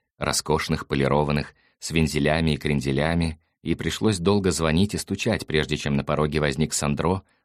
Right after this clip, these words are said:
замотанный по бедрам полотенчиком. "Открыто, йо!" заорал он. Вода текла с него. На ковре оставались мокрые следы. "Я ж сказал, чтобы не стучали!" Сопровождающий испарился. "Сандрик, привет!" пролаяла лиса.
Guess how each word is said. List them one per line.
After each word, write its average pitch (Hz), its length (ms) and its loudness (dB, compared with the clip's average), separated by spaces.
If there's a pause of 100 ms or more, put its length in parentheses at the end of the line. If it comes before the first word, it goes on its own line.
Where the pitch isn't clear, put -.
замотанный 73 640 0
по 69 140 -4
бедрам 69 360 0
полотенчиком. 71 760 -6 (380)
"Открыто, 127 500 4
йо!" 87 360 4 (260)
заорал 69 500 0
он. - 200 -4 (240)
Вода 78 300 0
текла 73 320 -2
с - 120 -6
него. 64 280 -2 (440)
На 71 100 -4
ковре 69 340 0
оставались 69 520 -2
мокрые 69 320 -2
следы. 65 500 -4 (240)
"Я - 160 2
ж 110 60 0
сказал, 143 360 4
чтобы 87 240 0
не 87 120 4
стучали!" 85 640 2 (720)
Сопровождающий 73 800 0
испарился. 67 680 -4 (300)
"Сандрик, 117 440 4
привет!" 120 480 2 (180)
пролаяла 73 480 2
лиса. 67 420 -4